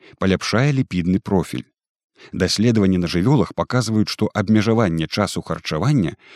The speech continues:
стымулюе рост новых нервовых клетак, палягчае сімптомы дэпрэсіі, нават паляпшае стан пры неўрадэгенератыўных захворваннях, у тым ліку хваробах Альцгеймера і Паркінсона. Асноўныя прынцыпы.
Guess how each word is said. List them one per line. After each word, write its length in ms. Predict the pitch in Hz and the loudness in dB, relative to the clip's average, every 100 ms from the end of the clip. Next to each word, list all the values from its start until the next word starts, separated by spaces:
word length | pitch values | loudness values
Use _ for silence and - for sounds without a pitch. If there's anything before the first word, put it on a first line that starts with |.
| - | -16
стымулюе 580 | - 107 117 156 160 95 | -4 2 6 6 6 4
рост 320 | 113 139 - | 2 0 -4
новых 460 | 98 101 98 82 - | 0 2 2 0 -4
нервовых 500 | 87 90 90 78 76 | -2 0 0 0 -4
клетак, 480 | - 78 73 113 - - - - | -6 -4 -2 -6 -6 -20 -16 -2
палягчае 460 | 98 98 - 156 | 0 0 -2 -2
сімптомы 460 | 110 98 - 104 82 | -2 -4 -2 -2 0
дэпрэсіі, 640 | 78 - 87 104 - 151 | -4 -4 -2 -2 0 2
нават 460 | 92 80 104 135 - - | 2 0 0 -2 -4 -6
паляпшае 500 | 82 73 - 92 73 | -4 -4 -2 -2 -4
стан 340 | - 107 139 | -4 -2 -2
пры 240 | - 110 - | 0 -4 -4
неўрадэгенератыўных 1200 | 87 90 127 123 98 104 92 85 - 92 98 85 | -2 0 2 2 0 0 0 -2 -2 0 0 0
захворваннях, 800 | 87 - 113 123 156 67 - _ _ | -2 0 2 2 0 -4 -8 _ _
у 120 | - 90 | -8 -4
тым 240 | 123 147 | 2 4
ліку 280 | 110 92 76 | 4 2 -4
хваробах 540 | - 87 104 87 - - | -2 0 2 0 -6 -4
Альцгеймера 800 | 85 76 80 90 80 98 135 - _ _ | -4 -4 -2 -2 0 0 -2 -6 _ _
і 80 | 127 | -2
Паркінсона. 800 | - 117 - 92 - 82 71 - _ _ _ _ _ _ _ _ _ _ _ _ _ _ _ - | 0 -4 0 -2 0 -2 -2 -8 _ _ _ _ _ _ _ _ _ _ _ _ _ _ _ -4
Асноўныя 600 | 90 - 120 156 143 139 | -4 2 4 6 4 2
прынцыпы. 580 | 107 90 78 76 57 | 2 0 0 -6 -10